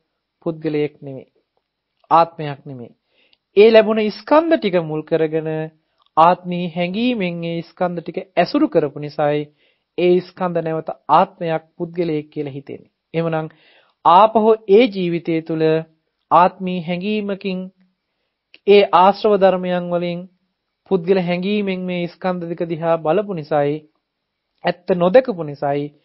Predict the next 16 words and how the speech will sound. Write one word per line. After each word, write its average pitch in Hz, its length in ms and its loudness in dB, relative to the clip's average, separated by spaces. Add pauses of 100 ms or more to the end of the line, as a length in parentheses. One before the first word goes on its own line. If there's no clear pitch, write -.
(400)
ඒ 180 120 4
විදිහට 156 320 -2
බලන්නේ. 139 480 -2 (1000)
එහෙම 220 240 4
බලපු 208 360 4
නිසා 185 320 4
තමයි 156 420 -4 (840)
ඒ 170 100 -4
කෙනාට 156 380 -2
මේ 151 240 -6
ස්කන්ධ 143 360 -10
ටික 143 180 -8
නැවත 139 300 -10 (640)
ආත්මයක් 143 520 0
කියලා 131 300 -12
පෙනෙන්නේ. 120 340 -14